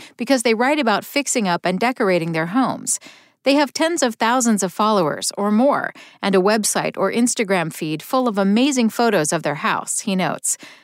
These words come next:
"They can usually successfully for sale by owner their house, and they've gotten surprisingly high amounts in the process." One of the lesser-known reasons not to use an agent is when privacy is the concern.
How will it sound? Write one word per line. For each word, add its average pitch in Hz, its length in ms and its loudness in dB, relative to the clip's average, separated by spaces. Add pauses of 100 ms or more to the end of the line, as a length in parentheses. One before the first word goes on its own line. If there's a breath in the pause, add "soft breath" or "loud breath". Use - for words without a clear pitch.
"They 196 140 0
can 208 100 4
usually 220 440 4
successfully 196 760 0
for 220 240 -2
sale 220 300 2
by 175 180 0
owner 226 320 2
their 156 180 -2
house, 202 440 -2 (260 loud breath)
and 240 100 2
they've 277 140 4
gotten 277 300 0
surprisingly 262 760 0
high 262 200 2
amounts 226 460 0
in 180 100 -2
the 156 60 -4
process." - 720 -4 (580 soft breath)
One 359 160 0
of 415 100 -2
the 294 120 2
lesser-known 208 580 2
reasons 175 440 0
not 190 320 0
to 226 100 -2
use 190 200 0
an 175 80 -2
agent 165 480 -6
is 220 160 -2
when 233 220 2
privacy 254 680 -2
is 180 160 -4
the 175 100 -4
concern. 151 680 -6